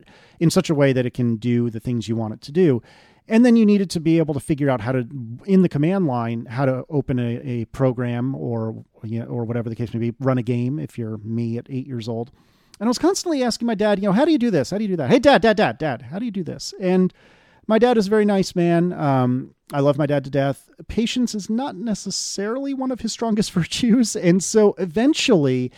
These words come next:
after, to his credit, me being just probably the most annoying kid in the world, "Dad, Dad, Dad, how do you do this? Dad, how do you do that?" Eventually, he actually handed me the dos book, like the, the, the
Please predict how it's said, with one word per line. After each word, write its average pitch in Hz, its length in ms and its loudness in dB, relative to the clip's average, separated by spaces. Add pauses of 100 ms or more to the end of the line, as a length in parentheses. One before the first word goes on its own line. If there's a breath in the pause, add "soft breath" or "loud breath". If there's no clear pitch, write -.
(280 loud breath)
after, 208 420 4
to 165 160 -2
his 139 180 2
credit, 131 380 0
me 139 180 2
being 139 540 2
just 131 400 -10
probably 139 340 0
the 123 60 2
most 123 220 -2
annoying 120 340 0
kid 117 180 -4
in 110 60 -4
the 110 60 -2
world, 117 280 -2 (120)
"Dad, 233 320 6
Dad, 240 240 4
Dad, 214 180 2
how 170 80 0
do 180 60 0
you 180 40 -2
do 180 100 -2
this? 170 180 -2
Dad, 247 360 6
how 202 100 6
do 220 60 -2
you 214 60 -2
do 208 80 -2
that?" 190 260 -4 (400 loud breath)
Eventually, 226 480 2
he 170 280 -2
actually 196 420 -2
handed 170 480 0
me 113 200 -2
the 117 120 -4
dos 139 720 -4 (160)
book, 131 380 4
like 143 200 -2
the, 131 100 -2
the, 120 320 -2
the 117 260 -4